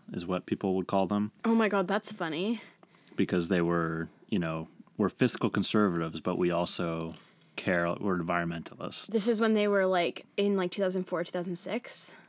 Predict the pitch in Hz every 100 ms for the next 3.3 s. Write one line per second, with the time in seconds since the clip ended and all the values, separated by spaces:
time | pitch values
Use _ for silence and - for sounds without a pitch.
0 | - - - 131 127 120 117 117 117 120
1 | 117 123 131 120 107 98 98 92 92 87
2 | 87 87 87 85 82 82 82 - 101 87
3 | 87 82